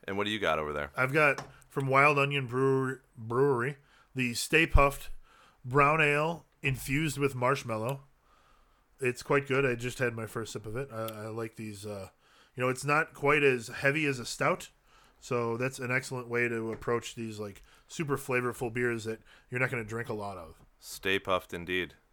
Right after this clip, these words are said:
Speaker 2: So I have, like, half of one of these. And then
Speaker 1: <laughs>
Speaker 2: in a little while, we're gonna crack open this, um, fantastically awesome label.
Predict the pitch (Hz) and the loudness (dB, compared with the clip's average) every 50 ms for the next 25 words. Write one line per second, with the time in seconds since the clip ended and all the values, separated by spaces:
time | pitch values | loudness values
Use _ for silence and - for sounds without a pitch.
0 | _ _ _ _ _ - - _ _ _ _ _ _ _ _ - _ _ _ - | _ _ _ _ _ -20 -20 _ _ _ _ _ _ _ _ -20 _ _ _ -4
1 | 143 139 135 127 120 - - - - 135 127 123 - - 104 104 101 95 90 90 | -2 0 0 0 -4 -6 -8 -4 0 0 0 0 -2 -6 -10 -10 -12 -12 -16 -20
2 | 85 87 - - 135 135 143 147 147 143 139 131 120 - 139 - - - 131 120 | -20 -20 -14 -8 -4 0 4 4 4 6 4 2 -2 -4 -8 -8 -6 -6 -4 -2
3 | 131 135 147 147 135 131 139 147 147 143 139 139 135 131 120 113 - - 135 131 | 0 2 2 2 4 4 6 6 6 6 6 6 4 2 -2 -2 0 0 2 2
4 | 127 135 131 117 123 117 120 135 139 135 - - - - _ _ _ _ _ _ | 2 0 -2 -2 -2 -6 -2 -2 -2 -2 -4 -8 -10 -12 _ _ _ _ _ _
5 | _ _ _ _ _ 117 117 117 110 104 101 101 104 - _ _ _ _ - - | _ _ _ _ _ -4 -2 -2 -2 -4 -6 -10 -16 -20 _ _ _ _ -8 -2
6 | 151 139 123 - - 143 131 127 - - 120 - - 123 120 117 113 113 110 107 | 0 0 0 0 0 0 0 0 -2 -4 -8 -6 -4 -4 -2 -2 -4 -4 -6 -6
7 | 107 104 - _ - 120 120 120 - - 117 110 113 117 120 113 110 110 110 104 | -10 -12 -18 _ -6 -4 -4 -2 -4 -4 -8 -6 -6 -4 -4 -4 -4 -6 -6 -8